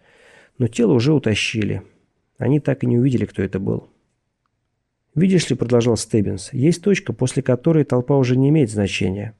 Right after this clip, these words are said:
Ты просто перестаешь ее замечать. Прячешься от нее в свою норку». «Я понимаю», — сказал Гэрроти. «Если бы ты понимал, ты бы не ударился в истерику,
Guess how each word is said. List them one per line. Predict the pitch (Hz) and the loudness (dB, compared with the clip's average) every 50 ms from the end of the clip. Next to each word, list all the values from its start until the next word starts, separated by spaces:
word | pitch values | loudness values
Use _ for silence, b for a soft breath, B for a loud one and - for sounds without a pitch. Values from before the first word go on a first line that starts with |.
| _ _ _ _ _ _ _ _ _ _ | _ _ _ _ _ _ _ _ _ _
Ты | - 110 | -8 -4
просто | - 175 175 - - | -2 -2 -2 -2 -4
перестаешь | 131 - 110 107 107 - 123 120 123 113 - | -4 -2 -2 -4 0 0 2 2 2 0 0
ее | 113 110 | 0 0
замечать. | 104 104 104 104 104 - - - 92 90 - - _ _ _ _ _ _ _ _ _ _ _ _ _ _ _ _ | 0 0 0 -2 0 -2 -2 -4 -4 -4 -6 -12 _ _ _ _ _ _ _ _ _ _ _ _ _ _ _ _
Прячешься | _ - 147 160 - 151 135 - - 127 | _ 2 2 2 2 0 -4 -2 -2 -2
от | 120 - | -2 0
нее | - 123 120 117 | 0 2 2 0
в | 110 | -2
свою | - - 110 110 113 113 | -2 -2 0 2 2 2
норку». | 110 107 104 101 - - 117 110 104 _ _ _ _ _ _ _ _ _ _ _ _ _ _ _ _ _ _ _ _ | 2 0 0 -4 -6 -12 -14 -14 -14 _ _ _ _ _ _ _ _ _ _ _ _ _ _ _ _ _ _ _ _
«Я | - 107 107 101 | -6 -4 -4 -2
понимаю», — | - 113 117 135 147 151 135 120 113 110 | 0 0 2 4 4 4 4 2 2 0
сказал | - - 120 113 113 107 | -2 -2 0 2 2 0
Гэрроти. | 107 110 107 104 107 95 - - - 107 - _ _ _ _ _ _ _ _ _ _ _ _ _ _ _ _ _ _ _ _ | 0 0 -2 -2 -2 -4 -6 -8 -10 -12 -12 _ _ _ _ _ _ _ _ _ _ _ _ _ _ _ _ _ _ _ _
«Если | 160 175 175 - 165 | 0 0 2 2 2
бы | 151 151 | 2 2
ты | - 170 | 2 0
понимал, | 156 - 147 147 156 170 180 160 | 0 2 2 4 4 4 4 2
ты | 131 - 156 | 2 2 0
бы | 143 139 127 | 2 2 2
не | 127 | 2
ударился | 127 123 135 151 135 113 95 - 101 | 2 4 4 2 2 2 0 -2 -2
в | 101 107 | -2 -2
истерику, | - - - 113 104 95 92 - - 107 107 | -2 -2 -2 0 0 0 -4 -6 -10 -12 -12